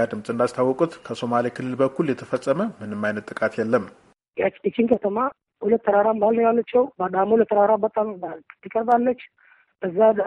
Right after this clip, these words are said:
Speaker 2: በዳሞ ለተራራ ደግሞ፣ ደግሞ ኦሮሚያ ታዋስናለች። እዛ ተራራ ላይ ትልቅ መሳሪያ አስቀምጠው ቀን ሦስት ሰባተኛ ወር ተጀምሮ እስከ ዛሬ ድረስ የተደበደበ-፣ የተደበደበች ነው ያለችው። ዋ-፣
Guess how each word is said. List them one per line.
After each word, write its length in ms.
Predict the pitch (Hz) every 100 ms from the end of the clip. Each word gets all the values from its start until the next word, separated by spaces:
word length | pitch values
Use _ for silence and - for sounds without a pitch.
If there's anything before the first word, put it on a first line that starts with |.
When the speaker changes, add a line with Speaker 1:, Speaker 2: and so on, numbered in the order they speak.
| 175
Speaker 2:
በዳሞ 320 | 180 190 208
ለተራራ 280 | 226 214 214 202
ደግሞ፣ 180 | 202 220
ደግሞ 240 | 185 196 220 202
ኦሮሚያ 320 | 185 202 226
ታዋስናለች። 680 | 220 208 208 - 220 240 - - _ _ _ _
እዛ 180 | 190 170 247
ተራራ 260 | 262 226 226
ላይ 160 | 226 220
ትልቅ 280 | 214 220 233
መሳሪያ 340 | 208 220 220 240
አስቀምጠው 520 | - 233 220 240 262 - _ _ _ _ _ -
ቀን 180 | 220 233 214 196 185 175 170 170
ሦስት 280 | - 233 -
ሰባተኛ 380 | - 190 190 208
ወር 140 | 208 214
ተጀምሮ 360 | 190 185 220 247
እስከ 180 | 208 -
ዛሬ 180 | 220 254
ድረስ 200 | 233 196
የተደበደበ-፣ 420 | 202 185 196 233 _ 214
የተደበደበች 640 | 190 208 180 185 180 208
ነው 100 | 185
ያለችው። 280 | 175 165 180 254
ዋ-፣ 160 | 240